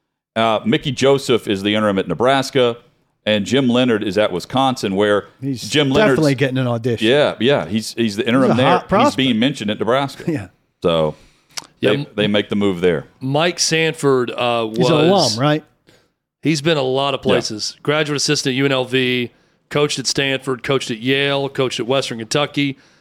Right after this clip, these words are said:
Speaker 3: went back to Stanford for three years. He was O C at Boise State for one year.
Speaker 1: Okay.
Speaker 3: And then he went to Notre Dame. That's where I remember him. He was hired at Notre Dame from Boise. So he was at Notre Dame as O C for two years.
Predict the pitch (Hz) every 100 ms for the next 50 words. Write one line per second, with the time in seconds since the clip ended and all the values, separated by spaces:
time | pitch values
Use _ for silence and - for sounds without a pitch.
0 | _ 127 135 139 143 131 127 143 143 139
1 | 127 123 - 139 135 135 135 - - _
2 | - 151 147 165 135 151 143 147 135 113
3 | 131 120 113 135 131 123 117 127 123 117
4 | 87 - - 92 98 - - 123 139 143
5 | 139 139 139 139 139 131 - - 185 226
6 | 180 160 143 131 147 160 127 120 113 151
7 | 139 - 147 170 160 139 131 131 147 143
8 | 131 143 143 127 - - 151 147 135 110
9 | 135 139 - 78 _ _ _ _ - -
10 | 143 160 143 139 - 143 151 170 151 160
11 | 165 131 139 135 147 139 - - 175 156
12 | 120 104 107 -